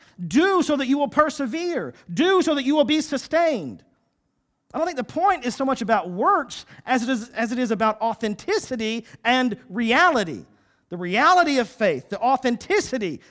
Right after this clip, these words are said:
of faith. Notice that there are two people James describes, right? The one who only hears, the one who hears and does. And what are they both doing?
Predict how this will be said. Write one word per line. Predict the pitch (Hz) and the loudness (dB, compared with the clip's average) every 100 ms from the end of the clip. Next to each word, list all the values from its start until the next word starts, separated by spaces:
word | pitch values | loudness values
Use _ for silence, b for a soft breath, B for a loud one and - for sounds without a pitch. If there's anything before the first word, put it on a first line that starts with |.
| - | -8
of | 190 | -8
faith. | - 190 160 92 - _ _ _ _ _ _ _ _ | -4 -4 -4 -6 -18 _ _ _ _ _ _ _ _
Notice | 208 311 349 | -4 -2 -4
that | - 214 | -6 -4
there | 226 | -2
are | 220 | -2
two | 294 | -2
people | 277 233 214 | -2 -2 -4
James | 175 190 | -4 -6
describes, | - 175 202 165 101 - _ _ _ _ _ _ _ | -8 -12 -8 -8 -10 -20 _ _ _ _ _ _ _
right? | - 202 254 - b b - | -4 -4 -4 -10 b b -14
The | |
one | 160 196 240 269 | -6 0 0 0
who | 233 220 208 | -2 -6 -4
only | 196 233 302 311 | -2 -2 -2 0
hears, | 240 190 202 220 - b | 0 0 -4 -6 -12 b
the | 180 | -6
one | 196 226 | -2 -2
who | 202 | -2
hears | 185 240 240 | -4 -2 -2
and | 220 214 | -4 -4
does. | 190 214 113 98 - b b | -2 -2 -2 -10 -20 b b
And | 170 | -6
what | 170 302 | 0 2
are | |
they | 370 | 2
both | 233 - 302 220 | 0 4 2 2
doing? | 180 254 202 101 | 2 2 2 -4